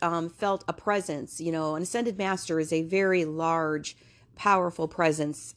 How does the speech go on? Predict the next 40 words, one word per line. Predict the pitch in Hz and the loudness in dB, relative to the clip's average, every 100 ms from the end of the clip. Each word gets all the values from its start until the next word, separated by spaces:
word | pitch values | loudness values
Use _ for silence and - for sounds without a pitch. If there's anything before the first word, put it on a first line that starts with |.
| - | -10
um, | 156 151 156 | -8 -4 -2
and | 180 | 0
you | |
may | 214 226 | 2 2
have | 208 | 2
felt | - - 202 196 190 | -2 -6 0 0 2
that | 160 | 0
around | 151 175 185 190 175 | 2 2 2 2 -2
you | 160 143 143 143 - _ - - _ | 0 0 0 -4 -12 _ -20 -20 _
throughout | - 214 208 202 180 | 2 4 6 4 2
your | 170 | 2
lifetime, | 180 190 - 170 151 151 | 2 0 -2 -2 -2 0
but | 170 | 0
maybe | 208 233 | 0 0
didn't | 208 214 190 | 0 0 -2
find | - 180 180 | 0 0 2
out | 175 180 175 170 - | 2 4 2 0 -2
or | 175 165 | -2 -2
still | - 208 | 0 0
haven't | 254 165 160 160 | 2 0 -2 -2
found | 151 147 | -2 0
out | 147 147 | 0 0
what | 143 165 175 | 2 2 2
that | 165 151 | 2 0
presence | - 156 147 143 139 - | 2 0 0 -2 -6 -6
was. | 147 143 - - | -2 0 -2 -6
But | - 143 - - - - - | 0 2 2 -2 -20 -20 -4
I've | 190 247 | 2 4
done | 233 214 | 4 0
Reiki | 190 180 175 | 0 0 -2
sessions | 170 156 165 156 | -4 -4 -4 -4
on | 156 | -4
people | 151 165 160 156 | -4 -4 -2 0
where | 156 | 2
they | 151 | 2
have | 147 | 0
said | 147 180 165 | 0 0 0
to | - | -2
me, | 160 147 147 | 0 0 0
I've | - 160 | 0 0